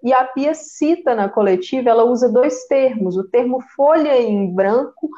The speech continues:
e o termo aposta, quando ela vai falar desse, desse chamado da Luana.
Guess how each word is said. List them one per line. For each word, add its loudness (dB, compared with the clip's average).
e 0
o -4
termo 0
aposta, 0
quando 2
ela 4
vai 2
falar 2
desse, -2
desse -2
chamado -2
da 2
Luana. -2